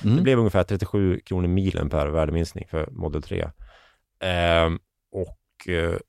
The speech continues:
Speaker 2: Det låter
Speaker 1: ja.
Speaker 2: ganska mycket.
Speaker 1: Ja, det är ju ganska mycket ju. Eh, men alltså, kollar du på de andra, Volkswagen I D fyra och det finns mycket värre exempel, jag kan ta dem för dig. Men, men
Speaker 2: Mhm.
Speaker 1: så, så är, så är det liksom, ja, men det är så mycket en elbil rasar, liksom.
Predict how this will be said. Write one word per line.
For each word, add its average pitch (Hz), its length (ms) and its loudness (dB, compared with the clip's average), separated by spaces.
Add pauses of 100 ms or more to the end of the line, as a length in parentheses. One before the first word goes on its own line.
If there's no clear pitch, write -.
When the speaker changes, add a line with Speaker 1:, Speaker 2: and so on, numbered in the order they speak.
(420)
Speaker 2:
Det 98 100 4
låter 120 180 4
Speaker 1:
ja. - 20 2
Speaker 2:
ganska 131 180 2
mycket. 98 380 0
Speaker 1:
Ja, - 80 -2
det 151 100 2
är 185 200 8
ju 196 280 10
ganska 135 320 6
mycket 110 340 4
ju. 90 160 6 (340)
Eh, 101 180 2
men 101 260 4
alltså, 92 680 4
kollar 101 320 2
du 113 80 6
på - 80 2
de 101 100 6
andra, 95 380 6
Volkswagen 95 380 -2
I 92 60 0
D 90 100 2
fyra 92 460 4
och 82 220 6
det - 580 -20
finns 73 140 -14
mycket 85 240 -6
värre 80 120 0
exempel, 73 240 -2
jag 73 60 -4
kan 76 80 -4
ta 76 100 -2
dem 76 100 -2
för 82 80 0
dig. 80 120 0
Men, 92 260 -2
men 107 220 -2
Speaker 2:
Mhm. 151 100 0
Speaker 1:
så, 110 160 -6
så 123 100 4
är, 117 240 4
så - 120 -2
är 156 200 6
det 185 60 4
liksom, 123 280 2
ja, - 80 -2
men 143 120 2
det 139 80 6
är 135 60 6
så 120 220 2
mycket 139 260 4
en 98 80 -4
elbil 85 480 -2 (380)
rasar, 104 360 -2
liksom. - 360 -10